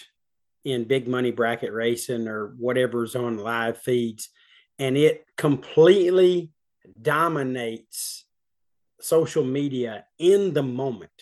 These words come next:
I mean, before, before he even got back to stage and make the run, social media went nuts. And it was definitely, you know, the, just the, the whole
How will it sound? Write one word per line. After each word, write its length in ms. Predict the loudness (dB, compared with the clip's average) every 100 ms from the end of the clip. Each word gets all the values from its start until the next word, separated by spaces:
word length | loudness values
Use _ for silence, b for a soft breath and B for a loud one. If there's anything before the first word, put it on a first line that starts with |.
| _ b b b
I 100 | 0
mean, 380 | 2 4 4 4
before, 880 | 2 2 -2 -2 2 4 4 2 -4 _
before 360 | -6 -4 0 0
he 140 | 0
even 460 | -6 -6 -6 -6 -4
got 300 | -4 -4 -6 _
back 340 | -4 -4 -4 -8
to 100 | -10
stage 580 | -6 -4 -2 -2 -4
and 140 | -4 -4
make 240 | -4 -6
the 100 | -6
run, 600 | -2 -2 -2 -4 -8 -12 -18 _ _ _ _ _ _ _
social 400 | 2 2 4 0
media 340 | 0 -2 -4
went 260 | -4 -10 -10
nuts. 640 | -8 -8 -8 -12 -12 -12 -18 _ _ _ _ _
And 160 | -8 -2
it 140 | 0 2
was 420 | 2 2 0 -8
definitely, 1000 | 0 2 4 2 0 0 0 0 -2 -10 _ _ _ _ _ _ _ _
you 100 | -8
know, 220 | -8 -8 -10
the, 220 | -10 -12 -16 -4
just 320 | 0 0 -2
the, 280 | -4 -4 -6 -10
the 140 | -10
whole 680 | -2 6 8 8 6 2